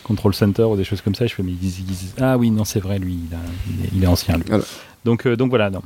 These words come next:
Speaker 2: Ça, c'est marrant que tu parles de ça parce que mon épouse, il y a deux jours, euh, enfin, quelques... la semaine dernière, elle a eu un problème d'écran sur son iPhone, donc il a
Speaker 1: Mhm.
Speaker 2: fallu renvoyer en réparation.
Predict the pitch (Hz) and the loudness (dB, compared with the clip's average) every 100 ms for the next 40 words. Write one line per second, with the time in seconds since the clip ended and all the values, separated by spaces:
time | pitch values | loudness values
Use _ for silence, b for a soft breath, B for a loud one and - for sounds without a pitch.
0 | - - 120 127 123 131 117 110 113 135 | -14 -4 0 2 2 2 0 2 2 2
1 | 143 - 107 110 117 131 131 95 110 113 | -2 -2 0 2 0 0 0 0 0 0
2 | 123 127 - 95 95 92 - 117 117 123 | 2 2 0 -4 -4 -6 -2 -2 0 0
3 | 104 117 139 131 123 127 117 110 104 107 | 0 2 2 4 4 4 2 0 -2 -2
4 | 110 107 - 120 120 113 - 131 123 - | -2 -2 2 2 4 2 0 0 -2 -2
5 | 104 101 104 120 104 131 - 110 110 117 | -2 -2 0 0 2 0 -2 -2 0 2
6 | 107 104 98 107 - 151 | 2 -2 -4 -2 0 -2